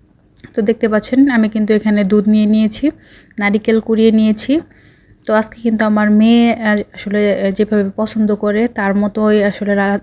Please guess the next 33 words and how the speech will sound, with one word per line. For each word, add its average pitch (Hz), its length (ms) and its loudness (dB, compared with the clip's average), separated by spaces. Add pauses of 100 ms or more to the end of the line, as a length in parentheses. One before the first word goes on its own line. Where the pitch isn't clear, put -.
লাচ্ছা 202 220 -6
সেমাইটা 202 360 0
রান্না 202 240 0
করব। 202 360 -2 (480)
তো 233 80 0
এদিকে 226 220 4
কিন্তু 226 260 -4
আমি 214 180 0
দুধটা 208 320 -2
সুন্দর 220 300 0
করে 214 180 0
বসিয়ে 208 360 0
দিয়েছি 214 460 0
আর 208 280 2
বলক 208 340 0
কিন্তু 214 180 0
চলে 226 260 0
এসেছে। 233 440 -2 (540)
তো 226 80 -6
এখন 220 240 0
কিন্তু 214 520 -2 (120)
এলাচ 220 320 -4
আর 208 80 0
দারচিনি 214 460 0
দিয়ে 220 140 2
দিব। 214 320 0 (1500)
তারপরে 202 360 0
কিন্তু 214 360 0
অল্প 214 280 0
একটু 220 240 0
লবণ 208 340 2
দিয়ে 226 160 4
দিব, 214 340 0